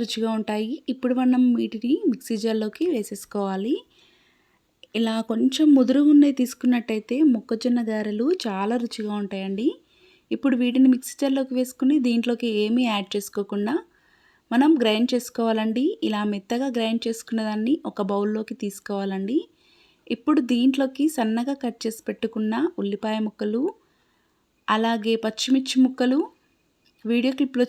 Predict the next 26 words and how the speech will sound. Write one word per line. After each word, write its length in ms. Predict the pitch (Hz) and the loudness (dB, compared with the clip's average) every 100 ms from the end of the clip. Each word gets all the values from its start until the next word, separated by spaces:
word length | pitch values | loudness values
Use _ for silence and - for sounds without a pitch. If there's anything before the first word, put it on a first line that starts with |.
| 240 | 0
చూపిస్తున్న 420 | 226 226 - 226 214 | -4 -8 -4 -4 -4
విధంగా 360 | 208 214 220 311 370 214 | -4 -2 -2 -2 -2 -6
ఇలా 160 | 202 202 - | -6 -6 -4
సన్నగా 380 | 208 226 262 269 | -2 -2 -4 -6
కట్ 140 | 214 - | -8 -6
చేసి 160 | 220 - | -8 -8
పెట్టుకోవాలండి. 720 | 202 - 208 202 202 202 220 480 _ _ _ _ _ _ 202 | -10 -6 -4 -2 -2 -2 -2 -4 _ _ _ _ _ _ -2
దీంట్లోకి 560 | 233 254 262 247 - 285 - | 2 2 2 -2 0 -2 0
సన్నగా 360 | 226 220 220 262 | -2 -2 -4 -6
కట్ 140 | 226 - | -8 -8
చేసి 140 | 214 - | -8 -8
పెట్టుకున్న 460 | 208 - 202 208 233 277 | -8 -8 -4 -2 -2 -2
వెల్లుల్లి 420 | 202 202 214 214 214 | -2 0 -2 -2 -4
రెబ్బలు, 380 | 190 190 202 247 - 196 | -4 -4 -4 -4 -6 -8
అలాగే 400 | 190 196 190 226 302 - | -6 -6 -6 -6 -4 -2
కొన్ని 260 | 208 208 254 - 196 | -2 0 0 -2 -6
అల్లం 260 | 185 202 214 | -4 -2 -4
ముక్కలు 280 | 208 - 202 190 | -4 -4 -4 -4
వేసుకోవాలి. 680 | 185 - 190 190 185 190 330 539 _ _ _ _ _ _ 240 | -6 -8 -6 -2 -2 -2 -6 -8 _ _ _ _ _ _ 2
దీంట్లోకి 440 | 269 269 262 285 285 | 2 2 -2 -2 -2
సన్నగా 320 | 226 233 247 254 | -2 0 -2 -4
కట్ 120 | 226 220 | -6 -8
చేసి 160 | 208 214 | -6 -8
పెట్టుకున్న 400 | 202 - 208 214 302 233 | -8 -6 -4 -2 -4 -4
కరివేపాకు, 640 | 196 196 202 202 196 254 294 190 | -4 -4 -4 -8 -6 -8 -6 -6
అలాగే 360 | 190 190 196 | -6 -4 -4